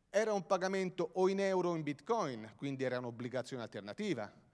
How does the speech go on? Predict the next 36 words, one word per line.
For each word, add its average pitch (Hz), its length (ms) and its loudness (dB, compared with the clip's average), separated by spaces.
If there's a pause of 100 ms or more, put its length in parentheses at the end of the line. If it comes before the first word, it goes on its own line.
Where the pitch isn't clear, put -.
(220)
O 247 160 4
era 240 160 4
un 214 140 0
pagamento 196 500 0
determinato 170 500 0
in 160 100 0
euro 156 300 2
che 143 120 -4
è - 20 -2
stato 143 160 -6
regolato 147 300 -2
in 135 60 -6
Bitcoin 131 560 -4
successivo, 120 680 -8
quindi 127 320 -8
dazio 127 300 -2
insolutum 117 520 -8
successivamente?" 101 960 -14 (160)
Quindi 160 220 -2
l'obbligazione 170 680 -2
è 127 100 -12
nata 113 220 -8
in 104 60 -12
Bitcoin, 190 520 -6
era 107 140 -10
esclusiva, 143 560 -6
era 113 180 -6
alternativa 120 680 -8 (420)
o 147 220 4
era 131 380 2
successiva? 127 800 -6 (160)
Perché 175 240 -4
cambia 170 600 2 (220)
i 175 100 -10
tre 139 200 -4
paradigmi, 123 580 -6